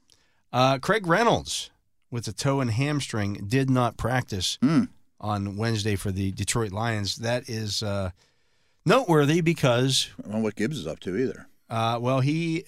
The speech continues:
Speaker 1: uh, was limited in Wednesd's practice.
Speaker 2: Okay. Uh, they might
Speaker 1: So
Speaker 2: just say, "Young pup, you're, you're playing this week."
Speaker 1: Yeah, this, you
Speaker 2: Yeah,
Speaker 1: gotta go
Speaker 2: this,
Speaker 1: because
Speaker 2: this is why we use the fifteenth
Speaker 1: Mandatory
Speaker 2: pick on you or
Speaker 1: Montgomery is
Speaker 2: whatever.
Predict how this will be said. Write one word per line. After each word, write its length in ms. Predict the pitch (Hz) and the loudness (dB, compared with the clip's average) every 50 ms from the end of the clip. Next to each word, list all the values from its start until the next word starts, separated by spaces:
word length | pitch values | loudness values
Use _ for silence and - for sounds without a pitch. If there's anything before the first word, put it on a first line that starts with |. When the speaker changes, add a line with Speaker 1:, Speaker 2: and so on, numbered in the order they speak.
| - - 127 | -12 -8 -6
Speaker 1:
uh, 80 | 123 | -4
was 180 | 127 120 107 113 | -2 -2 -2 0
limited 420 | 113 127 135 131 123 107 101 95 | 0 2 2 2 2 0 0 -2
in 120 | 92 92 95 | -2 -2 -2
Wednesd's 400 | 90 87 82 - - 85 82 - | -2 -2 -2 -4 -4 -4 -8 -8
practice. 420 | - 80 76 82 92 92 92 - | -8 -8 -6 -6 -6 -4 -2 -2
Speaker 2:
Okay. 120 | 101 87 87 - - - - 98 | -2 -2 -4 -8 -14 -20 -14 -8
Uh, 80 | 95 | -4
they 140 | 92 117 120 | 0 2 4
might 160 | 117 117 107 | 4 4 4
Speaker 1:
So 60 | 101 | 2
Speaker 2:
just 140 | 98 104 - | 2 0 0
say, 280 | - 110 98 92 90 80 - - | 0 0 0 0 -2 -4 -8 -6
"Young 240 | 95 107 101 98 - | -2 0 0 0 0
pup, 260 | - 98 92 71 80 | 0 0 0 0 -2
you're, 220 | 87 98 98 85 - | -4 -4 -4 -4 -6
you're 180 | 92 104 117 - | -4 -4 -4 -4
playing 340 | - - 90 90 82 71 73 | -2 -6 -6 -6 -6 -8 -10
this 160 | 71 - - | -12 -14 -12
week." 200 | 76 71 62 - - | -12 -12 -12 -4 0
Speaker 1:
Yeah, 180 | 139 139 - | 0 0 0
this, 300 | 85 92 131 135 90 85 | 0 0 0 0 0 2
you 100 | 120 135 139 | 0 0 2
Speaker 2:
Yeah, 40 | 127 | 4
Speaker 1:
gotta 220 | 139 135 127 123 | 2 4 2 2
go 300 | 107 127 127 123 113 107 | 2 2 2 2 2 2
Speaker 2:
this, 100 | 107 95 | 0 0
Speaker 1:
because 560 | 110 98 - 117 104 101 101 101 - - - | -2 -2 0 0 0 0 0 -2 -2 -4 -4
Speaker 2:
this 100 | - 95 | -6 -8
is 60 | - | -8
why 160 | 98 98 95 90 | -4 -2 -2 -2
we 120 | 90 87 | -2 -4
use 120 | 87 82 - | -4 -6 -6
the 60 | - | -2
fifteenth 240 | 107 110 117 117 120 | 0 2 2 4 2
Speaker 1:
Mandatory 260 | 98 87 127 123 120 | 2 2 2 2 4
Speaker 2:
pick 20 | |
on 40 | 117 | 2
you 40 | 113 | 2
or 120 | 107 101 | 2 2
Speaker 1:
Montgomery 300 | - 120 120 113 110 104 95 | 2 2 2 2 2 2 0
is 100 | 95 95 | 0 2
Speaker 2:
whatever. 40 | 110 | 2